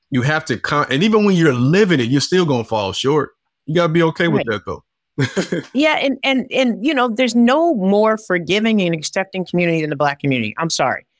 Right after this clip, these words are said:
Speaker 1: Yeah.
Speaker 2: Did, you know, that, that's how people started thinking they could say the N-word.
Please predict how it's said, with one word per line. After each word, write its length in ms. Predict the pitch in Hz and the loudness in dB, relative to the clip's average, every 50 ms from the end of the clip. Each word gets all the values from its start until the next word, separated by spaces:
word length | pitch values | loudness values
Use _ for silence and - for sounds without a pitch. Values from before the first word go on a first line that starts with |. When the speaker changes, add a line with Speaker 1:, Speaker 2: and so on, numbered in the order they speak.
| _ - | _ -6
Speaker 1:
Yeah. 260 | 123 113 107 90 76 - - - | -4 -4 -4 -4 -8 -10 -8 -2
Speaker 2:
Did, 240 | - 185 - - 208 | -2 -2 0 0 0
you 80 | 226 | 0
know, 320 | 190 165 151 135 143 - - - | 2 2 0 0 -2 -6 -8 -8
that, 320 | 170 160 202 226 247 190 | -4 -2 0 0 0 0
that's 220 | 208 233 247 247 - | -2 -2 -2 -2 -2
how 140 | 277 214 196 | -2 -2 -2
people 300 | 196 240 233 233 214 202 | -2 -4 -4 -4 -4 -6
started 320 | - - 214 208 208 196 | -2 -2 0 0 0 -2
thinking 220 | 214 214 202 208 190 | -4 -6 -4 -4 -4
they 100 | 202 196 | -4 -4
could 140 | 196 190 - | -4 -6 -4
say 120 | 220 202 | -4 -2
the 120 | 196 208 247 | -2 -2 -2
N-word. 300 | 320 254 135 113 - | -2 -4 -6 -8 -10